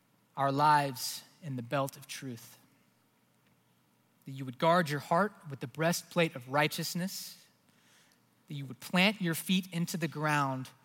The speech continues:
with the message of the gospel of grace. You would reject the lies of the evil one with the sword, uh, with the shield of faith,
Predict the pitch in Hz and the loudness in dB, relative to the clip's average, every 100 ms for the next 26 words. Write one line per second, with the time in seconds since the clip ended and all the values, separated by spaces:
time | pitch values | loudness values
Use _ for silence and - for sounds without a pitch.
0 | _ _ - 123 127 139 160 170 143 147 | _ _ -16 -10 -4 -2 0 -2 -6 -8
1 | 127 135 - 135 - 143 131 131 117 110 | -10 -4 -4 -4 -6 -8 -8 -8 -10 -10
2 | - - - - _ _ _ _ _ _ | -12 -12 -14 -20 _ _ _ _ _ _
3 | _ _ _ 135 120 123 117 170 202 - | _ _ _ -14 -10 -8 0 2 2 0
4 | - 156 170 175 170 147 175 185 170 180 | 0 6 6 6 4 -2 -4 -4 -2 0
5 | 175 180 185 196 - _ - 139 - - | 2 2 2 -2 -8 _ -14 -12 -10 -8
6 | - 156 160 156 - - _ - 135 131 | -4 0 0 -2 -12 -20 _ -4 -2 -2
7 | 127 - 185 175 156 - - 160 180 - | -4 -4 0 0 0 -2 0 2 0 -4